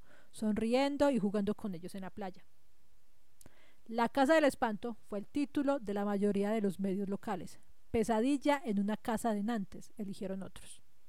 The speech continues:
A partir del hallazgo de los cadáveres en el jardín de los Legonés, se abrió una investigación que hasta la actualidad sigue en curso.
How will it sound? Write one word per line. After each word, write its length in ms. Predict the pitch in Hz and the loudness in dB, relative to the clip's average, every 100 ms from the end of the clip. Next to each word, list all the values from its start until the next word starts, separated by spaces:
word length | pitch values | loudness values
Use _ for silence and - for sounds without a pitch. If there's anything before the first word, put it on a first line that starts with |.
| - - - - - - - | -12 -12 -12 -12 -12 -8 -6
A 80 | |
partir 320 | - 254 285 247 | 2 4 4 6
del 160 | 330 | 8
hallazgo 440 | 277 226 220 214 247 | 8 6 4 6 6
de 60 | |
los 160 | 214 - | 6 4
cadáveres 540 | - 220 202 208 226 | 0 0 2 0 -2
en 80 | 208 | -2
el 60 | 185 | -4
jardín 380 | 208 202 202 196 | -4 -2 -2 0
de 100 | 214 | 2
los 240 | 214 240 269 | 2 -2 -2
Legonés, 580 | 240 240 277 240 - - - - - - | 0 0 0 -2 -4 -10 -12 -12 -12 -6
se 160 | - | 0
abrió 220 | 214 208 | 4 6
una 100 | 196 | 6
investigación 640 | 202 226 277 277 302 302 294 - - - | 4 2 4 4 6 4 2 -8 -12 -12
que 120 | - 247 | 0 2
hasta 220 | - 247 | 4 4
la 80 | 240 | 4
actualidad 580 | - 233 226 269 320 302 | 4 4 6 6 4 2
sigue 280 | 233 214 | 0 2
en 80 | 220 | 0
curso. 380 | - 196 - | 2 -2 -2